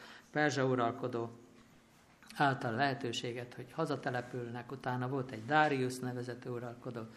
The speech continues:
utána volt egy Artaxerxes nevezetű uralkodó, ennek kettő rendelete, a Círusé és a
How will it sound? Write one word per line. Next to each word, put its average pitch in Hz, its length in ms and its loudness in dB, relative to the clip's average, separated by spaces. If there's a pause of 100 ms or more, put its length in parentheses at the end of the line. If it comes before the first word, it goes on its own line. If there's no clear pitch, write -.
(360)
utána 135 340 0
volt 127 220 -4
egy 110 140 -8
Artaxerxes 135 920 0
nevezetű 117 680 -6
uralkodó, 127 520 0
ennek 139 300 0
kettő 156 320 2
rendelete, 120 680 -2 (560)
a 120 320 -2 (340)
Círusé 127 500 0
és 120 240 -6
a 123 180 -4